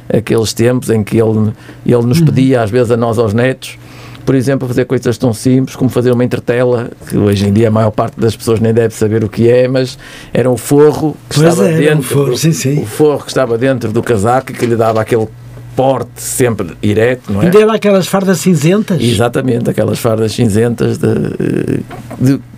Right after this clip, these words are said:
Speaker 1: quer, quer das fardas, na última fase já não faria tanto, já não havia tantos guardas, guardas fiscais aqui no Porto de Leixões, mas ainda tinha alguns clientes. Recordo-me um cliente que ele tinha, que vinha da Suécia de propósito, de cinco em cinco anos, e lhe encomendava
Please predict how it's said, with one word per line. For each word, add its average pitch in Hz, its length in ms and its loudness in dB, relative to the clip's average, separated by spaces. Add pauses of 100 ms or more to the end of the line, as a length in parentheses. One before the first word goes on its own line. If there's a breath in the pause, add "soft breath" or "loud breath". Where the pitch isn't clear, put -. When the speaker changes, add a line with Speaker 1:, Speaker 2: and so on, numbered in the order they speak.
(160)
Speaker 1:
quer, 131 300 -2
quer 139 140 0
das 135 140 0
fardas, 180 380 0
na 90 420 -2
última 107 380 0
fase 120 300 -2
já 120 100 0
não 113 180 0
faria 110 360 0
tanto, 127 360 -2
já 101 160 -2
não 98 160 0
havia 98 220 2
tantos 107 380 -2
guardas, 98 440 -2 (160)
guardas 95 360 -2
fiscais 117 500 -4 (420 loud breath)
aqui 113 200 0
no 101 80 2
Porto - 220 -2
de 101 60 -4
Leixões, 139 360 0
mas 147 180 -2
ainda 101 180 0
tinha 98 240 0
alguns 104 320 0
clientes. 104 560 -2 (440 loud breath)
Recordo-me 107 380 -4
um 107 60 2
cliente 107 380 0
que - 80 -2
ele 110 160 0
tinha, 120 480 0 (460 loud breath)
que - 80 0
vinha 117 320 4
da 110 100 0
Suécia 120 600 0
de 123 80 -2
propósito, 117 720 -2
de - 60 -4
cinco 131 380 0
em 113 60 0
cinco 123 340 0
anos, 139 340 0
e 135 40 -2
lhe 127 80 2
encomendava 127 840 0